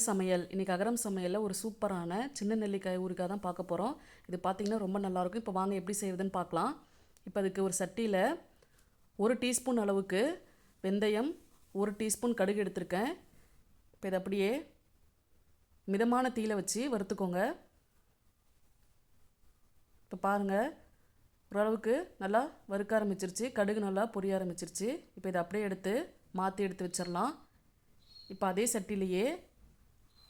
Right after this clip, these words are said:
அஞ்சு டேபிள் ஸ்பூன் அளவுக்கு நான் எண்ணெய் சேர்த்துக்கிறேன்.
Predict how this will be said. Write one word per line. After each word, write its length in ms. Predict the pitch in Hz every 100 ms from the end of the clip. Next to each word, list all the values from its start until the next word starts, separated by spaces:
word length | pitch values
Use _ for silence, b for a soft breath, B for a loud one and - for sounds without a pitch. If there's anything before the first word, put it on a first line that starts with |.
| - - _ _ - _ _ _ _ 190
அஞ்சு 240 | 214 254 277
டேபிள் 240 | 226 226 254
ஸ்பூன் 160 | 240 208
அளவுக்கு 320 | 190 185 196 269
நான் 120 | 262 180
எண்ணெய் 180 | 196 220
சேர்த்துக்கிறேன். 480 | 208 185 180 185